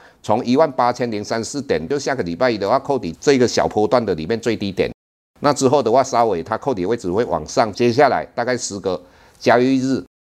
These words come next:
它就扣底的位置会来到一万六千两百点左右。那整体来讲，台股指数站上季线，季线往上扬是指日可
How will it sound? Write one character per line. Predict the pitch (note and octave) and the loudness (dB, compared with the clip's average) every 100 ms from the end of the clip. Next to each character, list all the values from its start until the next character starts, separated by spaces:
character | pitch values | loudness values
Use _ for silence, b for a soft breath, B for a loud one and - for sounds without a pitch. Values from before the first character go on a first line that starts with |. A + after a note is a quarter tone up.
| _ _ b - | _ _ b -6
它 | A#2 | -2
就 | A#2+ C3 | 0 0
扣 | D3 C3+ | 2 0
底 | F2 | 0
的 | |
位 | G2+ B2 | 0 -2
置 | F2+ E2+ | -2 -2
会 | B2+ | 0
来 | G2 F2+ | 0 2
到 | A#2+ F2+ | 0 0
一 | F2+ | -4
万 | F#2+ B2 G#2 - - G2 G#2 | 0 0 0 -12 -20 -16 0
六 | C3 A2+ | 2 2
千 | - G#2 F#2+ | 0 -4 0
两 | F2 | 0
百 | F#2 F#2+ | 0 -2
点 | D2 C#2 | -4 -8
左 | C#2+ | -6
右。 | E2+ G2+ - - | 0 -2 -2 -4
那 | B2+ | -2
整 | C#3+ D3 | 0 0
体 | C#3+ | 2
来 | G#2 B2 | 2 2
讲， | E2+ | 0
台 | E2 G#2+ C#3 | 0 0 0
股 | G2 F2 | 0 -2
指 | F2 F2 | -2 -2
数 | B2+ B2+ | 0 0
站 | C3 B2 | 2 2
上 | A#2+ | -2
季 | B2+ | -4
线， | A2+ A#2 | -4 -4
季 | A2 A2 | -2 -2
线 | A2+ | 0
往 | D#2 | -2
上 | C#2+ G#2+ | -2 -2
扬 | D2 C2+ | -2 -4
是 | F#2 | -6
指 | A2+ - D2+ | -4 -2 0
日 | G2 G2+ | 0 0
可 | - | 0